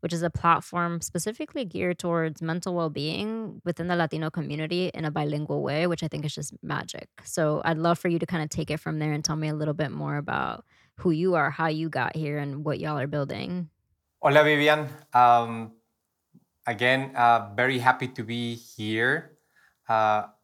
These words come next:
Speaker 2: as you said, uh, we're building Oye, and Oye in Spanish
Speaker 1: Mm-hmm.
Speaker 2: means listen,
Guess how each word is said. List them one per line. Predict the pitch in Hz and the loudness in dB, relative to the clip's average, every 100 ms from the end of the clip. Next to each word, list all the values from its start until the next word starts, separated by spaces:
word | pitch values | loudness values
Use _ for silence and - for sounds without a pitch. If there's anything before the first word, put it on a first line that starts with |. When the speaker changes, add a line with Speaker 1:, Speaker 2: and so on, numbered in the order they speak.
| - | -2
Speaker 2:
as | 113 - | -2 -2
you | 113 | -6
said, | - 135 131 | -2 -2 0
uh, | 113 113 110 107 | 2 4 4 0
we're | 117 | -4
building | 104 127 123 120 | 0 0 0 0
Oye, | 120 123 131 175 | 2 2 2 0
and | 135 113 - | -2 -2 0
Oye | 127 135 143 143 | 0 2 0 -2
in | 123 | -4
Spanish | 113 - 117 120 135 156 | -6 0 0 2 -2 -4
Speaker 1:
Mm-hmm. | 143 | -4
Speaker 2:
means | 117 113 110 - | -4 -4 -6 -4
listen, | 120 127 160 185 214 | -4 -2 -4 -6 -8